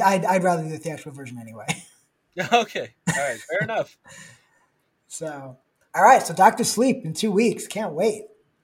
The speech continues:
Speaker 1: I love that
Speaker 2: Woo!
Speaker 1: movie.
Speaker 2: Get our king
Speaker 1: And,
Speaker 2: on.
Speaker 1: uh, exactly. And, uh, if you guys wanna read any of the awesome things we write, horror obsessive dot com, the greatest website in the history of ever.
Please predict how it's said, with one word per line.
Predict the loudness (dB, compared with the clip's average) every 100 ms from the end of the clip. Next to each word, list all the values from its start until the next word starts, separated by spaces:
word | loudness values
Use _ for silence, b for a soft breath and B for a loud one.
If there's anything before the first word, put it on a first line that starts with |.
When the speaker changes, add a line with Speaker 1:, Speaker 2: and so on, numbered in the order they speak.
| -20
Speaker 1:
I |
love | -16 -14 -12
that | -4
Speaker 2:
Woo! | 4 4
Speaker 1:
movie. | 4 -2 -8 _ _ _ _ _ _
Speaker 2:
Get | -8
our | -6
king | -6 -8
Speaker 1:
And, | -6 -4
Speaker 2:
on. | -2
Speaker 1:
uh, | -2 -4 -10 _ _ -16
exactly. | -14 -12 -8 -10 -10 -16 -16 -20 _ _ _ _ _ -12
And, | -8 -6
uh, | -4 -4
if | -6
you | -2
guys | 2 2
wanna | 2 0 0 -2 -6 -10 -14
read | -14 -8 -6 -4 -4
any | -6 -8 -8
of |
the | -8 -10 -6
awesome | -6 -6 -10
things | -10 -10 -10 -12 -14
we | -16
write, | -14 -6 -6 -6 -12 _ _
horror | -10 -8 -8
obsessive | -8 -10 -10 -10
dot | -10 -12
com, | -12 -10 -10 -12 _ _ _ _ _ _
the | -14
greatest | -8 -6 -4 -6 -8
website | -10 -8 -10 -10
in |
the | -12
history | -12 -12 -12 -12 -12
of | -14 -12
ever. | -12 -10 -10